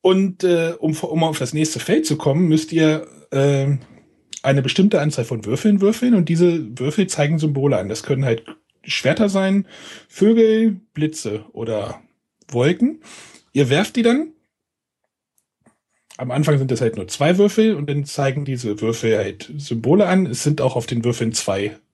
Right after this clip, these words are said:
leere Felder, das ist zu-, sehr gut. Und, äh, wenn der Kapitän gewürfelt hat, entscheid-, sagen alle Spieler, ob sie mit dem Kapitän weiterreisen,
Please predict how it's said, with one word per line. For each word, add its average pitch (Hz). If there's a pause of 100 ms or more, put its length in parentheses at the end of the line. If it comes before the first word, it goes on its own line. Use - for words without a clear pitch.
leere 139
Felder, 151
das 107
ist -
zu-, 127
sehr 139
gut. 185 (1500)
Und, 214
äh, 165 (640)
wenn 151
der 151
Kapitän 123
gewürfelt 135
hat, 254
entscheid-, 143
sagen 131
alle 185
Spieler, 147
ob 131
sie 143
mit 127
dem 117
Kapitän 101
weiterreisen, 160